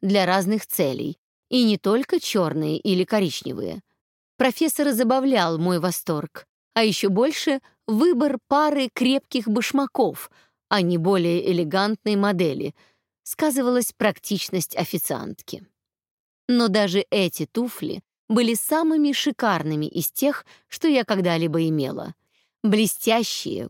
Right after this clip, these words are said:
кожаные, бежевые с коричневым,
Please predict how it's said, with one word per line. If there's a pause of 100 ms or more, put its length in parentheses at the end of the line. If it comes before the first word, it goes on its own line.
кожаные,
бежевые
с
коричневым,